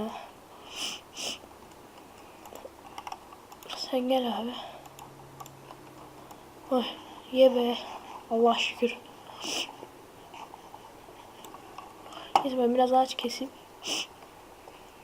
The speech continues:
Dediğim gibi, e, bu videonun altına da şey yaparsanız, yeni serilerin gelmesini, he, hangi, hangi serinin gelmesini istiyorsanız yazabilirsiniz ama Minecraft olsun şimdilik.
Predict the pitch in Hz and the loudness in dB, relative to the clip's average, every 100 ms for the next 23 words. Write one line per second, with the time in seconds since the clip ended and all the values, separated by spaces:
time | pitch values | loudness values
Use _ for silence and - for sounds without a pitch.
0 | - - - - - - - - - - | -18 -18 -18 -18 -18 -18 -18 -16 -16 -16
1 | - - - - - - - - - - | -18 -18 -18 -16 -14 -10 -10 -6 -6 10
2 | 320 339 339 320 320 - - - - - | 10 10 8 8 6 0 -8 -2 -2 -2
3 | - - - - - 240 233 247 285 294 | -8 -16 -16 4 12 12 12 12 12 10
4 | 302 294 294 294 294 294 285 - 302 311 | 10 12 12 12 12 12 12 10 10 12
5 | 294 277 277 - - - - - - 254 | 6 6 6 2 -12 -16 -18 -14 2 8
6 | 262 - 254 262 254 254 254 254 254 254 | 8 8 8 10 8 6 8 6 8 4
7 | 269 254 - - - - 240 226 254 247 | 2 0 -2 -14 -14 8 10 10 8 6
8 | - 233 247 262 - 240 226 220 220 220 | -2 2 4 4 4 4 4 4 4 4
9 | 226 - - 254 254 240 240 240 254 254 | 4 -4 -2 0 2 2 2 4 6 4
10 | 247 - 302 311 285 277 277 285 - 240 | 2 6 10 10 12 10 10 4 6 4
11 | - 233 - 233 262 | 4 2 4 4 2